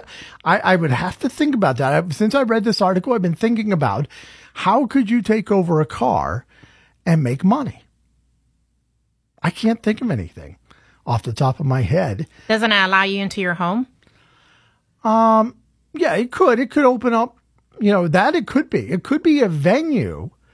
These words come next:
Speaker 1: to a larger attack. Uh, they actually could, at that point, um, attack, uh, other aspects of your life based on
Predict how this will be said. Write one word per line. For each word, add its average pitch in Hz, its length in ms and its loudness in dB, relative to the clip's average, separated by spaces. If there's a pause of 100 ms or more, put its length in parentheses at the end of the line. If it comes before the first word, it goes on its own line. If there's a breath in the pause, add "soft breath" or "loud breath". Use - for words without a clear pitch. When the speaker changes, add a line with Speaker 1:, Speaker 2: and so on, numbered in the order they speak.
(260)
Speaker 1:
to 202 160 0
a - 60 4
larger 160 640 0
attack. 160 600 -2 (720 soft breath)
Uh, 147 180 2
they 143 160 0
actually 208 580 0
could, 277 420 -2
at 156 200 -2
that 214 320 -2
point, 127 500 -4 (680 soft breath)
um, 175 420 2
attack, 170 640 -2 (180)
uh, 196 40 -4
other 190 540 0
aspects 156 500 -2
of 131 100 -2
your 123 160 0
life 165 460 0
based 156 600 0
on 151 440 2